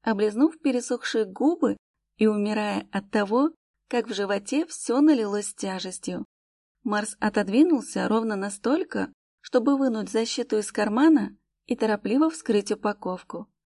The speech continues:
Жасмин наблюдала за тем, как по возбужденному члену раскатывается латекс. Пришлось прикусить губу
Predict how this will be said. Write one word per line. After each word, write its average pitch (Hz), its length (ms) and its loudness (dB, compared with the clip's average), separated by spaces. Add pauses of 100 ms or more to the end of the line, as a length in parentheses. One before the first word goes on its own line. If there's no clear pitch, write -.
(280)
Жасмин 302 460 4
наблюдала 226 600 0
за 202 180 -4
тем, 320 320 0 (380)
как - 240 2
по 226 140 6
возбужденному 214 760 -2
члену 269 560 2 (220)
раскатывается 226 840 0
латекс. 190 600 -6 (420)
Пришлось 220 460 4
прикусить 233 600 -2
губу 202 560 0